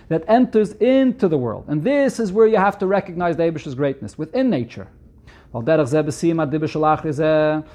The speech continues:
Similar in the next Rashi, what does he say? Kosef hevanti shatim chveitzim udvukim b'mokaim. Moshe Rabbeinu says, "I see an indication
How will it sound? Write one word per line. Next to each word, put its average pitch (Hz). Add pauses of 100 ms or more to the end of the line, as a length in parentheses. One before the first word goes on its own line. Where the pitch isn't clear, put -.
(180)
Similar 160
in 135
the 131
next 156
Rashi, 156
what 151
does 143
he 151
say? 160
Kosef 160
hevanti 175
shatim 156
chveitzim 208
udvukim 185
b'mokaim. 160
Moshe 170
Rabbeinu 180
says, 190
"I 139
see 220
an 214
indication 170